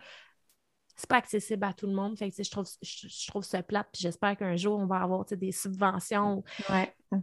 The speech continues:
Speaker 2: ouais.
Speaker 1: pour nous permettre d'avoir des, des, des doulas avec nous. Mais si vous avez l'occasion, si vous avez la chance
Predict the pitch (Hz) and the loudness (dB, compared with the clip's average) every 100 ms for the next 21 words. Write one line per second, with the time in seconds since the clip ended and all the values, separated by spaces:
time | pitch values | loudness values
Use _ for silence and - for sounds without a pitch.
0 | - - 190 202 185 180 208 196 202 202 | 0 2 4 4 2 0 2 2 2 4
1 | 185 190 190 208 202 196 202 - - 196 | 6 8 8 8 6 2 0 0 0 0
2 | 175 196 180 196 190 202 208 180 175 196 | 4 4 6 6 6 8 6 4 2 2
3 | 196 202 190 185 185 - _ - - - | 2 4 4 2 -2 -6 _ -12 -8 -2
4 | 262 208 190 196 190 240 214 175 185 175 | 0 0 2 2 4 2 0 -2 -2 -2
5 | 196 - 190 185 185 214 202 165 - 196 | -2 -6 -4 -2 0 -2 -2 -4 -2 -2
6 | 202 196 | -2 -4